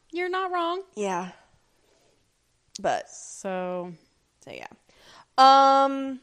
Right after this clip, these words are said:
Speaker 2: so, yeah, that's, I mean, I, I do like that they didn't, this was such a breath of fresh air after Infinity War that it was like, "Oh, we don't have four hundred cast members." Good.
Speaker 1: I know, right? We still had too many.
Speaker 2: Yeah.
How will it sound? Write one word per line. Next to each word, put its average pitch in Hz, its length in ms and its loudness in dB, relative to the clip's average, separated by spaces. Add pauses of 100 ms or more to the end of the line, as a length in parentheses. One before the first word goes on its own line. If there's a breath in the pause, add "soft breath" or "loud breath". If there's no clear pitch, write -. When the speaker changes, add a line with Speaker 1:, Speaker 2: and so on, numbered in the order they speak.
(260)
Speaker 2:
so, - 140 -12
yeah, 285 180 0
that's, 285 140 -16 (420)
I - 40 -8
mean, 247 200 -6 (280 loud breath)
I, 330 160 10
I 339 100 6
do 381 300 2
like 349 240 2
that 262 160 -6
they 254 120 -4
didn't, 233 520 0 (600 loud breath)
this 294 200 -4
was 359 100 -4
such 370 200 -6
a 349 40 -2
breath 254 260 -2
of 285 80 -10
fresh - 300 -8
air 269 160 -4
after 226 460 -4 (400 soft breath)
Infinity 240 500 -6
War 294 340 0
that 240 160 -2
it - 60 -4
was 247 120 -10
like, - 160 -6
"Oh, 302 260 -2
we 254 180 -4
don't 233 320 2
have 214 240 -6
four 196 280 0
hundred 180 280 -4
cast 180 320 -6
members." 151 460 -10 (560 loud breath)
Good. 185 500 0
Speaker 1:
I 269 220 4
know, 233 340 6
right? 202 460 6
We 269 140 0
still 330 360 2
had 302 280 0
too 311 160 -2
many. 185 680 -4
Speaker 2:
Yeah. 240 320 2